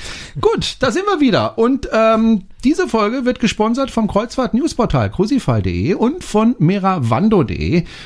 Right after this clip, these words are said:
wo Sie die C O zwei Kompensation zu Ihrer Schiffsreise geschenkt bekommen. Dankeschön für die Unterstützung. Und Franz, äh, du warst wieder unterwegs, aber bevor wir dazu kommen, äh, reden, wir reden heute über Norwegian. Ähm, und wir sprechen zunächst mal über die Nor-,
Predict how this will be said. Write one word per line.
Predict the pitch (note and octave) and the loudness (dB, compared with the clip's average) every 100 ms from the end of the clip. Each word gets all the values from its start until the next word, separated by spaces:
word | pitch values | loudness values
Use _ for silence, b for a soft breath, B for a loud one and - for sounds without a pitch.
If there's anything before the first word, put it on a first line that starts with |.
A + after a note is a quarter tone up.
| B | B
wo | C#3 | 0
Sie | C#3+ C3+ | 2 2
die | C3 | 0
C | - | 0
O | C3+ | 0
zwei | - G#2+ | 0 -2
Kompensation | A#2 B2+ B2 A#2+ A2+ - A2 | 0 0 2 0 -2 0 0
zu | - A2 | 0 -2
Ihrer | F#2+ | -4
Schiffsreise | - - - G2+ F2+ F2+ | -2 -4 -2 -2 -2 -2
geschenkt | E2 - - - | -2 -2 -2 0
bekommen. | G3 - D#2+ D2 | 0 2 0 -2
Dankeschön | F2+ E3+ G3 D#3 D#3 | -2 0 0 2 2
für | - B2 | 2 -2
die | G#2+ | -2
Unterstützung. | - - - F2+ - A3+ C#4+ B B B B | -6 -10 -6 -6 0 0 0 B B B B
Und | E3 E3+ | -2 0
Franz, | D3+ G#3 - | 0 0 -4
äh, | - D#3+ | -2 0
du | E3 | 2
warst | F3 E3+ | 0 0
wieder | D#3 | 0
unterwegs, | D#3 C3 F#3+ - | 2 2 0 -2
aber | F3+ F3 | -4 -2
bevor | D3 E3+ G3+ | -2 -2 -2
wir | |
dazu | D#3+ D#3+ C#3 | -2 -2 -4
kommen, | - C3+ C4+ D#4 B B - | 0 0 0 -4 B B -2
äh, | F3 | 0
reden, | F#3 F3 D#3 F#3+ F3 | 0 -2 -2 0 2
wir | E3 | 2
reden | G#3 D3 | 2 2
heute | D3+ | 0
über | A#2+ | 0
Norwegian. | A#2 F2 C3 E3 C4+ - B B B F3 | 2 2 0 2 -2 -2 B B B -2
Ähm, | E3+ E3 F3 - | 0 2 0 -4
und | D4 E3 | -4 0
wir | F3+ F#3 - | 2 0 -4
sprechen | - G3+ F#3+ G3+ | -4 0 2 0
zunächst | - E3+ F#3 | 2 0 0
mal | F#3+ E3+ | 0 2
über | E3 | 2
die | E3 | 2
Nor-, | E3 E3+ | 2 0